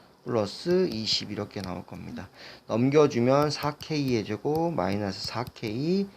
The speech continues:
마이너스 이십육, 이십사는 영이다. 사로 나눠주니까 이렇게 될 것이고요. 여기 보시면 이제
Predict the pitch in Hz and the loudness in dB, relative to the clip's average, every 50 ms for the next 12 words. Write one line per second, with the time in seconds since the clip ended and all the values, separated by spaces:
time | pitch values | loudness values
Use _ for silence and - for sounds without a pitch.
0 | - - - - - - - _ - 101 104 107 107 107 107 101 92 - - - | -20 -20 -20 -20 -20 -20 -16 _ -4 -2 0 0 0 0 0 -2 -2 -4 -6 -6
1 | - 165 175 190 208 214 196 - - - - 123 127 135 127 - - 143 131 131 | -2 0 2 2 2 0 -4 -10 -16 -14 -10 -6 -4 -2 -2 0 0 2 2 2
2 | 135 123 - _ _ _ _ _ - 123 117 113 113 104 - - _ - 131 143 | 0 0 -4 _ _ _ _ _ -4 0 0 2 2 0 -2 -6 _ -6 -4 -4
3 | 135 - 139 - - 131 127 113 110 139 175 202 185 95 92 98 95 - 78 71 | -4 -4 -6 -4 0 2 2 2 2 2 0 0 0 0 -2 -2 -4 -4 -6 -10
4 | - - - - - - - - - - 160 170 185 170 131 123 127 127 117 117 | -10 -14 -18 -20 -20 -20 -20 -8 -2 2 4 4 6 6 6 6 6 4 4 2
5 | 117 110 107 101 - - - 156 160 165 170 175 180 185 185 190 196 202 202 190 | 0 0 -2 -2 -4 -4 -2 0 2 2 2 2 2 2 0 0 -2 -2 -4 -8
6 | 151 - - - 104 104 107 104 98 101 98 - _ - - - 175 180 185 156 | -10 -8 -4 -2 0 2 2 2 0 -2 -4 -8 _ -14 -8 -4 -2 -2 -2 -2
7 | 110 95 - - 95 90 85 - - 80 85 85 82 - 113 139 170 202 226 208 | -4 -6 -6 -6 -8 -6 -6 -8 -8 -10 -10 -8 -6 -4 -2 0 0 0 -2 -4
8 | - - - - - - - - - - - - 104 107 107 104 98 95 - 107 | -8 -16 -20 -20 -20 -20 -20 -20 -20 -20 -14 -10 -6 -4 -2 -2 -2 -2 -2 -2
9 | 107 117 131 143 151 160 165 170 175 175 - - 90 92 | 0 2 4 4 4 4 4 2 2 0 -2 -2 -4 -4